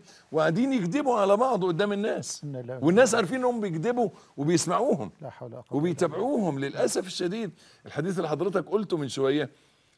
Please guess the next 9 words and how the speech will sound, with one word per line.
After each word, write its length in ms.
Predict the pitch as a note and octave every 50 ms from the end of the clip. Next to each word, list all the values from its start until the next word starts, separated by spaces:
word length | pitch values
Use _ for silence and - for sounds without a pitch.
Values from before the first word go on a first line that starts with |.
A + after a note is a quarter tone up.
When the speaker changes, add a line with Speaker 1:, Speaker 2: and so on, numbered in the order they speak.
| _ _ _ _ -
Speaker 1:
"ويتكلم 1200 | A#2 B2 B2+ B2 B2 B2 - A2+ A#2+ A#2+ A#2+ A#2+ A#2 C#3+ C3+ - F3 F3 F3 D#3+ C#3 C#3 C3+ B2
الرويبضة 920 | A#2+ A2 G#2+ A2 G#2+ A2+ A#2 A#2+ A#2 A#2 D#3 F3 D#3 D3 B2+ - - D3
Speaker 2:
أي 120 | C#3 C#3+ C#3
نعم. 240 | C#3+ D3 C#3 A#2 A2+ _ _
Speaker 1:
في 280 | - - C3 - C#3+ F3+
أمر 140 | F#3 F3
العامة". 540 | E3 E3 D#3+ D3+ E3+ F3+ G3 E3 D#3+ C#3 B2+
Speaker 2:
نعم. 220 | C3+ D3 C#3+ B2 A#2+
Speaker 1:
كذاب. 480 | D3 C#3 A#2+ C#3 A#3 D#4 D#4+ C#4 G3+